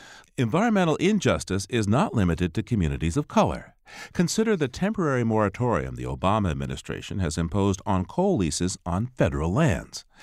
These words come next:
This comes on the heels of the nation's second biggest coal company, Arch Coal, seeking bankruptcy protection due to declining demand at U S power plants and increasing concern about emissions. Among the victims of coal's decline is the effort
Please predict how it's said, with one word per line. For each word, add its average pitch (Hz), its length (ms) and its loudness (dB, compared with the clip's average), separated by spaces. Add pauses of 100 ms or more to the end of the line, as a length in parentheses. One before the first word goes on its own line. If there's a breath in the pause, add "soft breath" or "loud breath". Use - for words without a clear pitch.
(360 loud breath)
This 180 180 4
comes 185 280 0
on 139 100 2
the 117 80 0
heels 120 320 2
of 92 100 -2
the 87 100 -4
nation's 98 520 0
second 123 460 -2
biggest 120 420 -2
coal 69 240 -4
company, - 540 -6
Arch 156 300 2
Coal, - 380 -4 (200 loud breath)
seeking 113 440 0
bankruptcy 90 640 2
protection - 580 -2 (440 loud breath)
due 113 240 6
to 82 140 -2
declining 104 520 0
demand 101 440 2
at 87 100 -2
U 98 180 2
S 92 140 2
power 120 320 0
plants 69 460 -4 (260 loud breath)
and 69 240 -4
increasing 101 540 0
concern 80 560 0
about 92 320 0
emissions. 175 600 0 (580 loud breath)
Among 156 300 4
the 139 100 2
victims 127 520 -2
of - 180 -8
coal's 73 340 0
decline 85 560 -2
is 87 160 -2
the 90 200 -2
effort 160 340 0